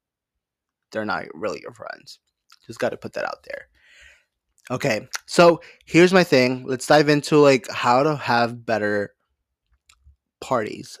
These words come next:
I guess would say, right? Uh, uh, mm, listen to this, right? So,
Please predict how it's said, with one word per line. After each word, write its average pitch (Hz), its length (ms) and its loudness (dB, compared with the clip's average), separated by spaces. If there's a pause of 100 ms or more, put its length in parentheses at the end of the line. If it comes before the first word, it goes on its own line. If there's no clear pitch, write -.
I 117 120 -6
guess 95 340 -10
would - 140 -14
say, 110 240 -6
right? 110 340 -2
Uh, 92 200 -2 (1120)
uh, 73 180 0 (360)
mm, 190 840 -2 (300)
listen 170 320 0
to 160 100 2
this, 113 300 0
right? 127 260 2
So, 139 320 2